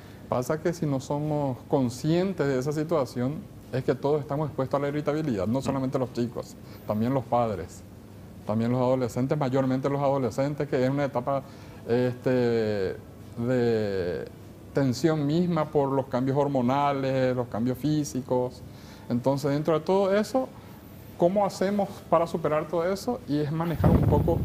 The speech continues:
Speaker 1: los recursos con que tenemos. Por un lado, enlistamos qué cosa es lo que tenemos y por otro lado,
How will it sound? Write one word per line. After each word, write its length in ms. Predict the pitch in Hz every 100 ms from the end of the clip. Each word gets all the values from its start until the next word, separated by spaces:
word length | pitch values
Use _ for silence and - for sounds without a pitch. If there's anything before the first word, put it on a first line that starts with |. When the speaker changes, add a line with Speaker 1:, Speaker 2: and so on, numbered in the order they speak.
| - - - -
Speaker 1:
los 240 | 143 147 165
recursos 480 | 156 - 180 180
con 160 | 170 165
que 100 | 160
tenemos. 480 | 156 101 85 78 -
Por 180 | - 120
un 140 | 156
lado, 280 | 160 180 196
enlistamos 560 | 175 170 - 165 190 185 -
qué 120 | 175
cosa 280 | 180 180 180
es 60 |
lo 60 | 180
que 80 | 185
tenemos 300 | 170 151 180
y 40 |
por 140 | 175 165
otro 260 | 160 160
lado, 260 | 147 151 190